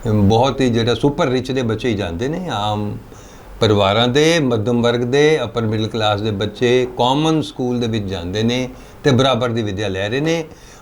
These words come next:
ਬਰਾਬਰ ਦਾ ਮੌਕਾ ਮਿਲਣਾ ਚਾਹੀਦਾ ਹੈ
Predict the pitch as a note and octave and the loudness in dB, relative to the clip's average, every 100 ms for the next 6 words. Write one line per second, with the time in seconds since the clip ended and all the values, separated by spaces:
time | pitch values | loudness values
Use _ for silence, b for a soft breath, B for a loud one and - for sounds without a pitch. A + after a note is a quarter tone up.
0 | - C#3+ C#3+ D#3 D#3+ G3 F3 D#3+ E3 D#3+ | -2 2 4 2 2 0 2 2 2 2
1 | C#3 B2+ B2 - D3 D3+ D#3 C#3+ C3 A#2+ | 2 0 -2 0 2 2 0 -4 -6 -4
2 | C3 C3 C#3+ C3+ - C3 C#3+ C3 C3+ C#3 | -2 0 -2 -4 -4 0 0 0 0 2
3 | C#3 | 2